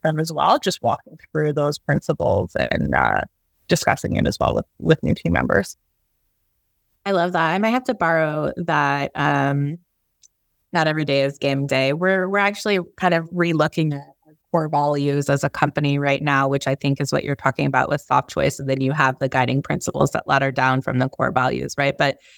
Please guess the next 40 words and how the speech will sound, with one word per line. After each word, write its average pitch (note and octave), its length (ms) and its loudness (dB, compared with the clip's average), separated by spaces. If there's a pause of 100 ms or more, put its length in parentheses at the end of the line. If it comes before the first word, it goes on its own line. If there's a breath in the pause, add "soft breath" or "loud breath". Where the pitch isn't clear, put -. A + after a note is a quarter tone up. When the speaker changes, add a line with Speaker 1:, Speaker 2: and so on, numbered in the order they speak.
(420 soft breath)
Speaker 1:
Mm-hmm. E3+ 280 0
Speaker 2:
I A#3 120 0
feel D4 180 -2
like D#4+ 440 -2
"not G3+ 260 0
every G#3 160 -2
day G3 180 0
is F3+ 140 -2
game D#3 260 -2
day" F#3 240 0
kind F3+ 220 -2
of E3+ 140 -6
gets - 320 -4
to, A3 160 -10
like, F3 180 2
why D#3 420 2
I E3 160 2
love D#3 500 0 (140)
remote D#3+ 500 0
so A3 160 0
much. A3+ 240 0
And G3 240 -6
we A3+ 200 0
really G3 260 0
believe E3+ 300 0
in, E3+ 80 0
Speaker 1:
Mm-hmm. F3+ 100 2
Speaker 2:
like, D3+ 240 -2
letting D#3+ 340 2
people D#3 300 -2
show D3+ 420 -2
up C#3+ 220 0 (140)
ha-, - 320 0 (640)
as D3 280 0
they D3 120 0
are. C#3+ 300 2
So - 120 -2
we F#3+ 180 0
have E3+ 240 0
some D3 380 -2